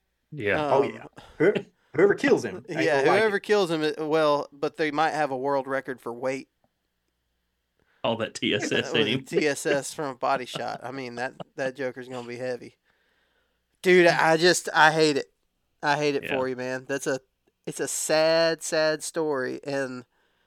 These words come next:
Speaker 3: you know, but I, I still maintain, like, crap, dude, you're having some, the, the hunting portion of it is not, uh, doesn't
Speaker 2: Some of the
Speaker 3: seem to be
Speaker 2: experience
Speaker 3: the
Speaker 2: has been the
Speaker 3: issue.
Speaker 2: best.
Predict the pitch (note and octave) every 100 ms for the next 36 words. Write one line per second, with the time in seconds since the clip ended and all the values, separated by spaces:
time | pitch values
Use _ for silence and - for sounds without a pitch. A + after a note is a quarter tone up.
0 | _ _ _ _ _ _ - D3+ C#3 D#3
1 | D3 C#3 - C#3+ - C3 - - D3+ D3
2 | D3 C#3+ D#3+ E3+ D#3 A#2 - - D3 D#3
3 | D#3+ C3 B2 C3 C#3+ C#3 C3+ D3+ C3+ C3
4 | - _ _ _ _ _ _ _ _ _
5 | D#3+ D#3+ D3+ C3 C3+ C#3+ - E3 G#3+ A3+
6 | D#3 B2+ _ - D#3 C3+ D3+ C#3 B2+ C3
7 | - - C#3 B2 C3+ C#3 C#3+ C3 B2 A#2
8 | A2+ - _ _ _ _ _ _ _ C#3+
9 | C#3 C3+ G3+ D3 C#3 D#3 B2 A#2+ E3 G#2+
10 | A2 F#2+ -